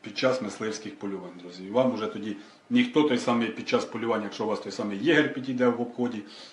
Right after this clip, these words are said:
чи працівники Держлісгоспу, е, чи екологічна служба під час рейду, рейду, рейдових обхідів, до вас підійдуть і перевірять мисливські документи, і у вас буде наявності даний паспорт, вам ніхто нічого не скаже, друзі. Да, друзі, це що стосується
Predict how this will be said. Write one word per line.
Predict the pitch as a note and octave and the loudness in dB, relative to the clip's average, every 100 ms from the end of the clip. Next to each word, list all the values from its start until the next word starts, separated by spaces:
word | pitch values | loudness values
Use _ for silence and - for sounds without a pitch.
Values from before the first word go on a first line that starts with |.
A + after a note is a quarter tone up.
| - | -6
чи | B2+ A#2+ A2+ A2 G#2 | 0 0 2 0 2
працівники | A#2+ B2 A#2+ - B2+ | 0 2 0 2 0
Держлісгоспу, | A#2 - - G#2+ G#2 D#3+ D3 - B2+ - - - - | 0 -2 -4 -4 2 2 2 -2 -4 -6 -20 -20 -8
е, | G#2+ G#2+ G#2 | -4 -2 -2
чи | - B2 A#2+ | 0 2 2
екологічна | A2+ A#2 A#2+ D3+ - C#3 B2+ | 2 0 4 4 4 2 0
служба | C3+ A#2+ A2+ | -2 -4 -4
під | A2+ G#2 | -4 -2
час | A#2 - | -2 0
рейду, | A2+ G#2 G#2+ G#2 | -2 -2 -4 -4
рейду, | G#2+ A2+ A2 G#2+ G#2 G2+ G2+ G#2 G2+ | -2 0 -2 -4 -6 -4 -6 -6 -2
рейдових | A2 G#2+ G#2 G2+ - | -2 -2 -4 -6 -6
обхідів, | G2 - G#2 F#2+ - - - - | -12 -12 -12 -12 -14 -20 -20 -10
до | G#2 A#2+ | 0 2
вас | A#2 | 2
підійдуть | A2+ A#2 A#2 G#2 | 0 -4 -4 -6
і | |
перевірять | - A2 A2 G2+ - G2+ | -6 -4 -2 -2 -4 -10
мисливські | G#2+ G2+ G#2+ - | -8 -6 -8 -8
документи, | G2+ G#2 A#2+ C#3 A#2+ | -10 -2 2 2 2
і | G2+ | -2
у | |
вас | G2 - - - - - | -6 -6 -14 -20 -20 -14
буде | A2 G#2 | -8 -4
наявності | G#2+ G#2+ G2 G2 F#2+ | 0 2 0 -2 -6
даний | G#2 G2 - | -6 -6 -4
паспорт, | C#3+ B2 G2 | -6 -4 -6
вам | G2+ | -4
ніхто | G2 - B2 | -6 -6 -6
нічого | G#2 - F#2+ | -6 -8 -12
не | F#2 | -12
скаже, | - F#2+ F2 E2+ | -14 -14 -14 -16
друзі. | E2+ F2 - - _ _ _ - - - | -18 -18 -20 -20 _ _ _ -18 -16 -4
Да, | B2 A2 | 2 4
друзі, | G2 G2+ G2 | 2 -4 -2
це | - F3 | 6 6
що | E3+ C#3+ | 6 2
стосується | - A2 - F3 F3 - | 0 -4 0 0 0 -2